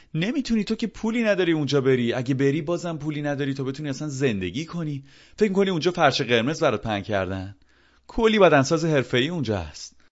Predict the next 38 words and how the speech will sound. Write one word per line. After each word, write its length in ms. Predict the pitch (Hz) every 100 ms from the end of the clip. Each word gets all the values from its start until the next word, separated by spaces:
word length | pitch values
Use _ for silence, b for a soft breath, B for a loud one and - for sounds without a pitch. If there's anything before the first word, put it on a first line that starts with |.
| _ _ _ _ _ _ _ b b -
همش 260 | 208 185
حرفای 360 | 165 135 156 143
منفی، 500 | 117 107 101 - 120
نمی‌تونی، 580 | 101 101 98 - 107 110
نمیشه، 440 | 95 92 - 131
غیر 220 | 104 95
ممکنه. 600 | 92 90 82 90 90 120 - b b b b b b -
وقتی 220 | 139 135
می‌خواستم 400 | 120 120 127 117
وارد 300 | 110 104 110
دنیای 320 | 113 110 110
بازیگری 680 | 104 110 107 107 101 104 104
هم 100 | 104
بشم، 300 | 104 - 175
اوضاع 220 | 147 113
همینطوری 420 | 101 90 - 87
بود. 220 | 78 - - - _ _
تصورشو 520 | 131 131 147 151 151
بکنین، 360 | 170 165 165 165 B B B
من 120 | -
اون 80 | 190
موقع 180 | 165 180
دیگه 180 | 170 185
بدنساز 560 | 160 120 113 110 143
حرفه‌ای 440 | 151 123 95 101 104
بودم. 280 | 87 76 - - b b
صد 300 | - 151 151
و 40 |
سیزده 520 | 151 - 135 104 156 143
کیلو 260 | 135 113
وزن 320 | 101 95 82
داشتم. 300 | 82 - - - _ _ b b -
شش 300 | - 170 -
بار 200 | 151 139
قهرمان 460 | 117 104 107 113
المپیا 460 | 110 95 90 82 104
شده 260 | 127 135 135
بودم، 260 | 139 151